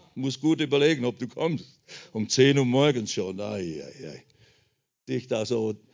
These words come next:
um die Ohren schlagen zu lassen, was du eigentlich alles sein solltest oder bist und tun solltest. Nein, nein, deswegen sage ich,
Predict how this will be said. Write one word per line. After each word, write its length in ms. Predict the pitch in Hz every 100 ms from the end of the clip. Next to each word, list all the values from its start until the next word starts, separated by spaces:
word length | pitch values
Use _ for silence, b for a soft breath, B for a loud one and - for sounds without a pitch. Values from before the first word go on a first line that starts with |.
| _ _ _ 120
um 120 | 123
die 120 | 127
Ohren 300 | 127 156 147
schlagen 420 | - 107 110 104
zu 140 | - 113
lassen, 340 | 113 110 107
was 160 | 107 -
du 100 | 113
eigentlich 320 | 110 104 113
alles 280 | 110 110 -
sein 260 | 139 147
solltest 500 | 127 139 151 151 123 120
oder 160 | 110
bist 380 | 117 151 - -
und 180 | 123 -
tun 260 | 170 156
solltest. 580 | 131 - 131 127 - - B B
Nein, 240 | - 160 180
nein, 240 | 180 160
deswegen 460 | 185 165 165 175 170
sage 320 | 135 185 156
ich, 160 | 110